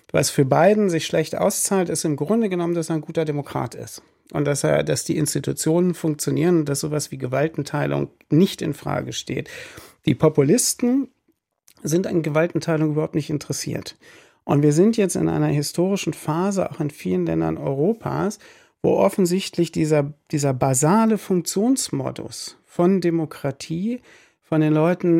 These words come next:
nicht mehr verstanden wird oder auch nicht akzeptiert wird. Und, äh, in der politischen Rhetorik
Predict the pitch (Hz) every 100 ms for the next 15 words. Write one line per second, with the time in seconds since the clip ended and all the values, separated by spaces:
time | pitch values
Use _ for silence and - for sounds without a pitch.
0 | 185 208 160 165 151 143 - 147 175 226
1 | 202 196 214 254 247 _ _ _ 175 185
2 | - - 175 - 151 - 156 - - 147
3 | - - - - - - - - _ _
4 | - 165 165 160 160 - - 220 170 165
5 | 160 139 - 160 156 170 165 214 190 190
6 | 165 156 - 226 294 269 147 - -